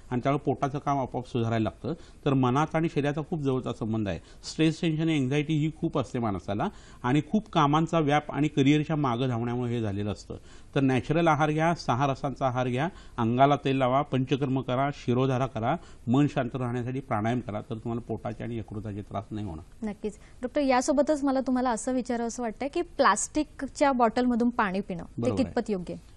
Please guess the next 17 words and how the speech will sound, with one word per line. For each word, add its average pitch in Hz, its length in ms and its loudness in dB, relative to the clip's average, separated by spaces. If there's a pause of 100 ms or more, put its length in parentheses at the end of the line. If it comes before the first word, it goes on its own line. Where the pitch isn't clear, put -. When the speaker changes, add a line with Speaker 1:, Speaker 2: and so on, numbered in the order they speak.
(120)
Speaker 1:
Message 185 380 2 (160)
from 165 300 4
Water 143 300 2
असं 135 180 0
एक 147 120 2
जर्मन 135 260 2
माणसाने 139 340 0
लिहिलेलं 135 220 0
पुस्तक 131 280 -4 (100)
तुम्ही 131 160 0
वाचा, 120 240 0
म्हणजे 117 200 -4
Speaker 2:
हम्म. 107 100 -2
Speaker 1:
तुमच्या 117 180 -4
हे 120 100 -2
लक्षात 113 240 -4
येईल. 104 160 -2